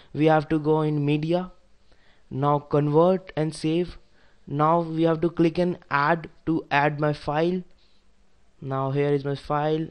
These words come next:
and open it. Now we have to click on save, convert and save.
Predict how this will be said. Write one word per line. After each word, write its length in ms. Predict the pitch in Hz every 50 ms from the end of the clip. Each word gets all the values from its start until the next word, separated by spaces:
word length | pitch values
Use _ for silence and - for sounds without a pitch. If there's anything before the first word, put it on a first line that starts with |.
| -
and 200 | - 131 131 131 - - _ _ _ _ _ _ _ _ -
open 320 | 139 143 139 - 156 160
it. 240 | 160 160 160 156 - - _ _ _ _ _ _ _ _ _ _ _ _ _ _ _ _ _
Now 260 | 139 139 147 156 165 160
we 120 | 156 165
have 200 | 170 165 165 160
to 80 | 170 165
click 300 | - 170 165 160 147 170
on 380 | 165 170 170 175 170 170 156 - -
save, 640 | - - - - - 156 156 156 160 165 156 147 -
convert 400 | 156 151 151 151 165 165 165 160
and 200 | - 165 156 147
save. 380 | - - 160 160 170 180 175